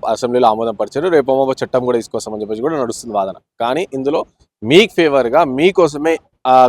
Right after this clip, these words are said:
గ్రూప్ వన్, టూ, త్రీ సంబంధించిన ఫలితాలు తొందరగా చేసి, చట్టం చేయకముందే రిలీజ్ చేసిర్రు అని చెప్పేసి కూడా మందకృష్ణ మాదిగ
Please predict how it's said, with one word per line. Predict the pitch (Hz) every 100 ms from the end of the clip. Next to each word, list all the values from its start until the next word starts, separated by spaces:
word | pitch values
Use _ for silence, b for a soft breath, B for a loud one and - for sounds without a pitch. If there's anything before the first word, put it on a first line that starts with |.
| 123
గ్రూప్ | 147 143
వన్, | 151
టూ, | 135 143
త్రీ | 135
సంబంధించిన | 139 135 139 -
ఫలితాలు | 127 131
తొందరగా | 113 123 127
చేసి, | 113 - 123
చట్టం | 156 151
చేయకముందే | 139 135 147 185 - _ _ 127
రిలీజ్ | 156 170 147
చేసిర్రు | 139 143 135
అని | 127
చెప్పేసి | 123 139
కూడా | 165
మందకృష్ణ | 170 139 131 127
మాదిగ | 123 120 117